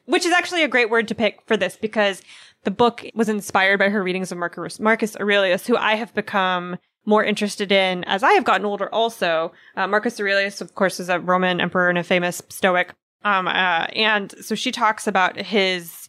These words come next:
perspective at the beginning in the introduction, and then you can see how it's woven through the rest of it. So I found this very calming, <laughs> almost. Like, she's not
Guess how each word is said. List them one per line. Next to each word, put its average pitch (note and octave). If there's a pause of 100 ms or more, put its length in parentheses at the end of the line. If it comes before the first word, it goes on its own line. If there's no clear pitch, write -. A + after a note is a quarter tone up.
(140)
perspective G#3
at G3+
the -
beginning G#3+
in A#3
the F#3
introduction, G3+
and G3+
then F3+
you F#3
can F#3+
see G3
how F3+
it's E3
woven F#3
through G3
the -
rest -
of F#3
it. -
So A#3+ (280)
I G4
found E4
this D4
very C#4
calming, A3+
<laughs> -
almost. B3
Like, A3
she's A#3+
not C4